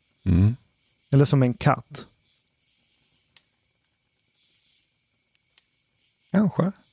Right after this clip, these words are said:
Speaker 2: Det, det är självmedvetenhet. Att du kan rikta en ficklampa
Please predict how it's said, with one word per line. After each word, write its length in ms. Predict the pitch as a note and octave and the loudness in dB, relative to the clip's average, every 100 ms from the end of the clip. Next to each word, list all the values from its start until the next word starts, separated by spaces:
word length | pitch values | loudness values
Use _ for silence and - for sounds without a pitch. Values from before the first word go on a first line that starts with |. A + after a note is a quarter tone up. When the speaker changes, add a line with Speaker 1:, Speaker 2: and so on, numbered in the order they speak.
| _ | _
Speaker 2:
Det, 240 | D#3+ D#3+ D3 | 2 4 4
det 180 | D#3+ D#3 | 2 2
är 60 | |
självmedvetenhet. 840 | - C#3 C3 B2 A#2 A2+ C3 A2+ - | 2 0 2 0 -2 -2 -2 -2 -4
Att 140 | C3+ | -2
du 80 | D3 | 0
kan 200 | - D3 | 0 0
rikta 540 | C#3+ E3 - - D#3+ | 0 -2 -4 -2 0
en 220 | C#3+ C#3 B2+ | 0 -2 -4
ficklampa 720 | - D3 - D3+ D3+ C#3 C3 | -2 -4 0 0 0 -2 -4